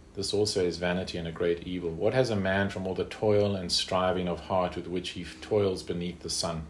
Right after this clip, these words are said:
For all his days are full of sorrow, and his work is a vexation. Even in the night his heart does not rest. This also is vanity. Then he says, verse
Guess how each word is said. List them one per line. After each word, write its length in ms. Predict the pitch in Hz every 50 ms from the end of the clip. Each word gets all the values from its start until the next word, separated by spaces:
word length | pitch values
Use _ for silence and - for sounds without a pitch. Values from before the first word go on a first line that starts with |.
| - - - - - - - - - - - - - - - - - - - - -
For 120 | 101 98
all 220 | 98 107 120 127
his 160 | 127 120 107 -
days 360 | 110 107 104 104 104 98 98
are 60 | 92
full 220 | 87 - - 101
of 100 | 101 87
sorrow, 440 | - - - 117 107 104 98 92 87
and 120 | 85 85 87
his 140 | 87 87
work 420 | 90 90 92 95 98 101 101 - -
is 140 | 87 85 87
a 60 | 80
vexation. 840 | 80 87 87 - - - - 95 95 92 - - - 85 82 80 - - - - - - - - - - - - -
Even 260 | 117 127 131 139 135
in 140 | 123 117 110
the 80 | 101 98
night 460 | 95 92 95 98 98 95 90 - -
his 180 | 95 85 -
heart 400 | - - 101 98 98 98 95 - -
does 140 | 92 85 87
not 260 | 90 95 92 - -
rest. 460 | 85 80 82 82 - - - - - - - - - - - - -
This 180 | - 95 87 -
also 380 | - 95 90 85 - - 92 90
is 340 | - 98 127 135 - - - - - - - - - - - - -
vanity. 420 | 85 80 80 80 78 - - - - - - - - - - - - - - - - - - - - - - - - - - - - - - - - - - - - - - - - - - - - -
Then 140 | 107 131 185
he 100 | 175 -
says, 400 | - - 92 92 104 - - 104
verse 440 | 98 95 95 92 - - - -